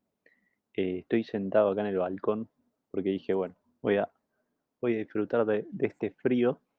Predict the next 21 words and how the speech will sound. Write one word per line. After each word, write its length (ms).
tan 160
intenso 560
que 80
hay", 180
y 580
nada, 280
quería, 560
quería 260
volver 320
a 80
grabar. 400
En 60
el 120
día 160
de 80
hoy 100
voy 160
a 60
tocar 300
un 160
tema 500